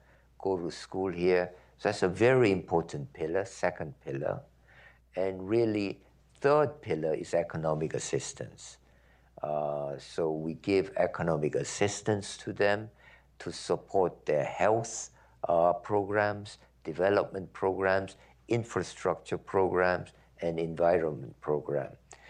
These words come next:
So it is, uh, I would say, a little bit misleading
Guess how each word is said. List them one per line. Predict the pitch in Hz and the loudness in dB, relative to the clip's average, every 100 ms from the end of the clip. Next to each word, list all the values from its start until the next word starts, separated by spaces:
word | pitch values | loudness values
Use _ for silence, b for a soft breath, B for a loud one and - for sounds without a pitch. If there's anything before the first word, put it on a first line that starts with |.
| B B B B B B B | B B B B B B B
So | - - 135 131 131 131 - - | -12 0 4 6 6 4 2 -2
it | 135 131 | -2 2
is, | 127 - - | 2 2 4
uh, | 117 117 117 - _ - | 6 4 0 -8 _ 2
I | 147 | 4
would | 175 - | 4 2
say, | - 113 | 2 4
a | 107 | 4
little | 107 147 170 | 4 2 4
bit | 165 101 | 2 2
misleading | 101 - 85 90 107 139 147 156 | 0 0 -2 0 2 2 2 -2